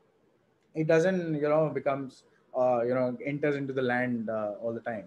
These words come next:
right? So it is, although it's being co-, constantly filled, but it's still peaceful, right? It is still maintaining its boundaries,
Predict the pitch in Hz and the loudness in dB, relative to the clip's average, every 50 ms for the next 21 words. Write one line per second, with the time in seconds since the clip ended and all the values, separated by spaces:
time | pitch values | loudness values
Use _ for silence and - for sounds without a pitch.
0 | 87 _ - 110 113 - - - - - - - - - - - - - 160 165 | -16 _ -10 -8 -8 -8 -8 -10 -14 -16 -16 -16 -16 -16 -18 -16 2 4 4 4
1 | 165 170 165 196 190 - - - _ _ _ 143 156 175 196 233 233 208 190 196 | 4 4 2 0 -2 -2 -12 -18 _ _ _ 4 4 8 8 8 8 8 6 2
2 | - 165 185 190 196 190 185 190 - 160 156 156 156 156 160 175 175 - - 214 | 2 2 2 2 2 -4 -4 -2 -2 -2 -2 -2 -4 -4 -4 -4 -4 -4 -6 -4
3 | 208 196 185 160 - - 190 185 151 139 151 180 170 160 151 156 160 165 160 - | -2 -2 -4 -4 0 2 2 4 4 2 0 -4 0 2 2 2 2 0 -4 -6
4 | - - - 202 202 196 - 175 175 165 - - 147 120 104 - _ _ _ _ | -8 0 0 0 0 0 -2 -6 -6 -6 -4 -6 -6 -6 -6 -10 _ _ _ _
5 | _ _ - 123 135 160 160 - - - 135 139 135 - 160 160 165 160 156 143 | _ _ -6 -4 -4 -4 -6 -8 -14 -10 -10 -10 -6 0 2 2 2 2 0 -2
6 | 139 143 147 143 156 147 147 156 151 147 143 143 - 131 127 127 127 120 131 131 | -2 -2 -2 -4 -2 -2 0 0 -2 -2 -4 -4 -4 -2 -2 -2 -2 -2 -2 -2
7 | 120 117 - | -4 -4 -8